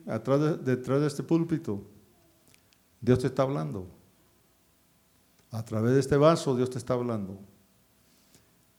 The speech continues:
Pero de ti depende cómo respondas. Si lo quieres tocar, Él está disponible.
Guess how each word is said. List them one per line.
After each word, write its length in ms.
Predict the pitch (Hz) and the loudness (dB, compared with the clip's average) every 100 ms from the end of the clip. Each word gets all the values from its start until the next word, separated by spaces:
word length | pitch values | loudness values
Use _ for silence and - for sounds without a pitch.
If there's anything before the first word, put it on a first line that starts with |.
| - | -2
Pero 180 | 120 117 | 2 4
de 100 | 117 | 6
ti 140 | 156 | 10
depende 540 | 175 175 147 110 101 - - _ _ _ _ _ _ _ - _ _ | 10 10 6 4 -2 -8 -20 _ _ _ _ _ _ _ -20 _ _
cómo 280 | - 131 127 | 0 2 2
respondas. 760 | 113 - 113 107 - - - _ _ _ _ _ _ _ _ _ _ _ _ _ _ _ - _ - | 0 -2 -4 -4 -8 -18 -20 _ _ _ _ _ _ _ _ _ _ _ _ _ _ _ -20 _ -4
Si 160 | 113 | -2
lo 140 | 101 101 | -2 2
quieres 420 | 139 180 190 - | 6 8 8 6
tocar, 580 | 175 196 226 190 - - | 6 10 10 8 2 -6
Él 60 | 117 | 2
está 140 | 131 | 6
disponible. 640 | 123 110 113 104 98 98 | 6 6 0 0 -4 -10